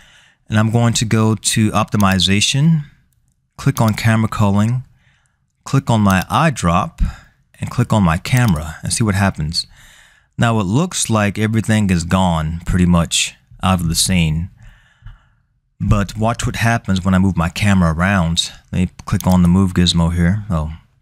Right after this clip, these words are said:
let me get out of edit mode again, tab out of edit mode, click on my camera,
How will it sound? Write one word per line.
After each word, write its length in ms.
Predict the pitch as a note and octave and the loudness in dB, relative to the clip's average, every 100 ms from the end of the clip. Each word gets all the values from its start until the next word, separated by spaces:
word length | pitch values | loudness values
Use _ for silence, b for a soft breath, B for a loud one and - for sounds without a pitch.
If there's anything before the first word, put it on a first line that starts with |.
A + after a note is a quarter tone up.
| _ _ B B B B | _ _ B B B B
let 60 | - | -6
me 40 | |
get 120 | E2+ E2+ | -2 0
out 160 | D#2+ | 0
of 160 | D#2 - | -2 -4
edit 200 | F2 E2 | -4 0
mode 300 | E2+ E2+ E2 | 0 2 2
again, 340 | E2+ E2+ E2+ | 2 2 2
tab 260 | - F2+ F2 | 0 0 0
out 100 | E2 | 0
of 80 | F2 | 0
edit 140 | E2+ | 2
mode, 160 | F2 E2+ | 0 0
click 200 | G2 F2+ | 0 2
on 60 | |
my 120 | E2+ | 2
camera, 540 | E2+ - G2+ G2+ G2 | 0 0 2 4 2